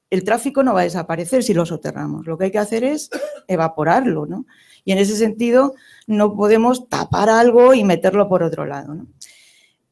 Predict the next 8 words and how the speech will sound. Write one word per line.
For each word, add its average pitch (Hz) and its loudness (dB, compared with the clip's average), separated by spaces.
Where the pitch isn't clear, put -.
También 262 4
tiene 277 2
que 240 2
tener 233 0
el 202 -2
menor 190 -2
gasto 214 -4
económico. 165 -10